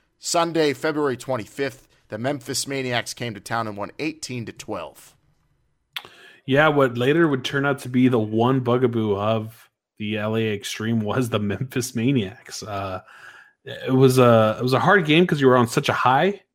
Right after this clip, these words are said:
Speaker 2: because of these two great victories, and, you know, you felt like nothing could stop you. And, uh, you know, I'm, I'm kind of like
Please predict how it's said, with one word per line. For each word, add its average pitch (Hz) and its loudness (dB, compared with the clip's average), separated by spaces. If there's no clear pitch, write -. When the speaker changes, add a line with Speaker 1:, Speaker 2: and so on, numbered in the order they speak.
Speaker 2:
because 117 0
of 117 2
these 113 -2
two - -2
great 123 0
victories, 151 -4
and, 110 -4
you 117 -6
know, 117 -2
you 117 0
felt 147 2
like 123 0
nothing 131 4
could 123 -4
stop 113 -6
you. 92 -12
And, 101 -6
uh, 101 -6
you 120 0
know, 117 2
I'm, 123 2
I'm 117 2
kind 139 2
of 139 0
like 135 2